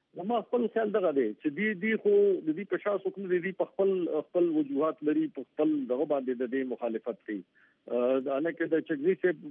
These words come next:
ووټ بینک په فراه کې دلته کې نشته دی. د، دغه د فضل الرحمن صاحب هم چې کوم ووټ بینک دی، هغه زیاتره د شم-، د جم-، جنوبي او شمالي وزیرستان،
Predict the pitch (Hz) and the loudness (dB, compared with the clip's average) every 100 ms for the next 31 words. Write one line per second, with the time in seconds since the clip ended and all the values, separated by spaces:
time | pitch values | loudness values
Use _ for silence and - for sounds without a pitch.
0 | 147 165 135 175 170 156 - - - - | 0 0 2 -2 -2 -6 -6 -6 -6 -2
1 | - 151 - - - 302 139 - 127 135 | 0 0 -4 -14 -16 -8 -8 -6 -8 -10
2 | - 101 92 82 107 113 110 104 87 107 | -12 -10 -10 -12 -12 -8 -8 -8 -8 -8
3 | 104 92 - - _ _ _ - 160 147 | -6 -8 -12 -20 _ _ _ -8 -4 -2
4 | 147 151 175 190 180 180 185 180 175 170 | -2 -2 -2 -4 -2 -2 -2 -2 -2 0
5 | 165 156 147 170 - 151 143 139 139 135 | 2 2 0 -4 0 0 2 2 0 0
6 | 160 156 147 - _ _ 117 135 131 131 | 0 0 -2 -6 _ _ 0 2 2 -2
7 | 139 127 123 135 131 123 127 131 113 131 | -4 -6 0 0 2 -2 -4 -4 -4 -2
8 | 127 156 151 - 139 160 165 135 127 - | -2 0 0 -2 -4 -2 -2 -2 -4 -2
9 | 139 127 | -2 -2